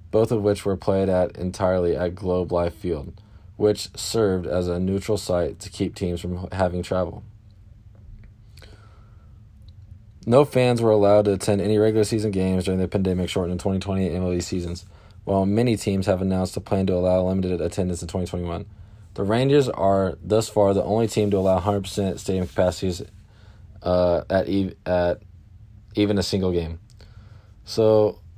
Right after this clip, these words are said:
what this means for other M L B teams, I don't see, um, any other M L B team as recently.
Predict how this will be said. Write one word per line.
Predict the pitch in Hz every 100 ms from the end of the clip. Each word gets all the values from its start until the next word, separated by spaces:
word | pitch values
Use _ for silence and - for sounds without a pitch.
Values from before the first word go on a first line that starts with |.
| - - -
what | 107 117
this | 104 107
means | 107
for | 101 82 107 -
other | 101 110
M | 110
L | 110
B | 110
teams, | 104 113 110 107 101 - -
I | 98 101
don't | 104 78
see, | - 101 98 95 95 - - - - - - - - - -
um, | 98 98 98 101 101 - - - - -
any | 110 120 104
other | 104 98
M | 98
L | 98
B | 101
team | 95 107 98 98 92
as | 87 92 87 - - -
recently. | 98 104 101 98 92 95